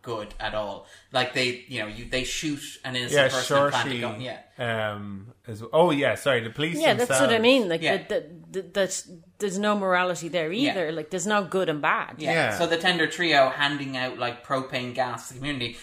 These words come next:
Speaker 1: it's almost like a civic good of itself, and then handing around, distributing and sharing the cash.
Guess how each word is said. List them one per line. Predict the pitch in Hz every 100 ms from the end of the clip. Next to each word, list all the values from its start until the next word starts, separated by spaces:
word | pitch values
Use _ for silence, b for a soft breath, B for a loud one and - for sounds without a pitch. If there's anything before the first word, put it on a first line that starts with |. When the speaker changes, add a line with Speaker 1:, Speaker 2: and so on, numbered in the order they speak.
| B
Speaker 1:
it's | 156
almost | 160 156 139 131 135
like | 123
a | -
civic | - 147 127 - -
good | 127 120
of | 113
itself, | 110 - 143 123 123
and | 123
then | 123
handing | 131 123 120
around, | 117 117 117 -
distributing | - 123 113 110
and | 110
sharing | 104 120 110 107
the |
cash. | 110 139 127 -